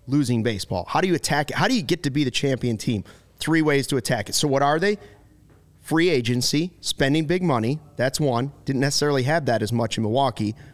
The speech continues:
Developing your own young players, the farm system that's here,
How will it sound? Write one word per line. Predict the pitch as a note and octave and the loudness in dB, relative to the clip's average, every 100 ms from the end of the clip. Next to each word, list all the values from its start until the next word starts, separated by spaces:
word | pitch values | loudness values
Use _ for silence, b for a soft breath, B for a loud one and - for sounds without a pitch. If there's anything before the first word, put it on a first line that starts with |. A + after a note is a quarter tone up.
| B B B - - | B B B -16 -4
Developing | C3+ A#2+ D3 F3 E3 D3+ | 0 2 2 2 0 2
your | C#3 | 2
own | D3+ A3 | 2 2
young | D#3+ A#2+ A2 | 2 0 -2
players, | - A2+ A2 B2+ - - - | -2 0 0 -2 -8 -12 -14
the | |
farm | - C#3+ D3+ | -2 0 0
system | - C3 A#2+ A2+ | 0 -2 -2 -2
that's | G#2 - | -2 -2
here, | A#2 B2+ | 0 -2